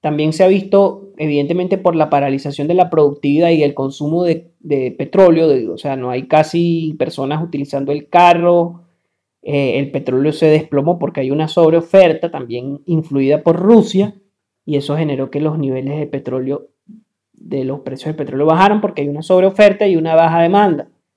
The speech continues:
Entonces, ese es otro sector que se va a ver fuertemente afectado, las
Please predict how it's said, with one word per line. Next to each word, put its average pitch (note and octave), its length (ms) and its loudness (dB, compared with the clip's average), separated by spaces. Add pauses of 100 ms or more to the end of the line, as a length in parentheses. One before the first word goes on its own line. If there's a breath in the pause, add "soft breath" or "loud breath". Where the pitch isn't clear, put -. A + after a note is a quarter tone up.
(880)
Entonces, C#3 600 -4 (100)
ese D3+ 220 -8
es D#3 40 -4
otro E3+ 220 0
sector C#3+ 320 -6
que E3 100 -6
se D3 160 -6
va C3+ 100 -2
a C#3 40 -2
ver C#3+ 180 -2
fuertemente D3+ 880 -6 (400)
afectado, D3 580 2
las C3 440 -4